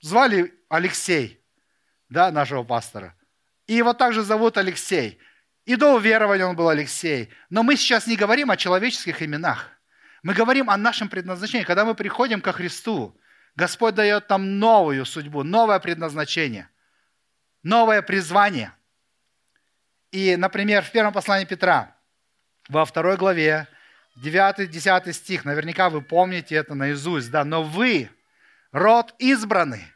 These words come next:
царственное священство, народ святой, люди, взятые в удел,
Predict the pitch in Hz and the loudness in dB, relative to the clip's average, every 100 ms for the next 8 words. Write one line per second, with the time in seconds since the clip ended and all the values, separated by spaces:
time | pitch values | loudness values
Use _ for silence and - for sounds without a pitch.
0 | _ _ _ - - 262 262 226 214 214 | _ _ _ -6 0 2 0 -4 0 0
1 | - 196 165 226 247 202 - 120 - - | 0 -2 0 2 2 0 -6 -8 -8 -14
2 | - 185 240 262 - 196 190 254 214 185 | -2 2 4 2 0 -6 0 2 4 2
3 | 226 214 175 214 208 190 175 165 165 226 | -2 -4 0 0 0 -2 -2 -4 -2 2
4 | 160 | 0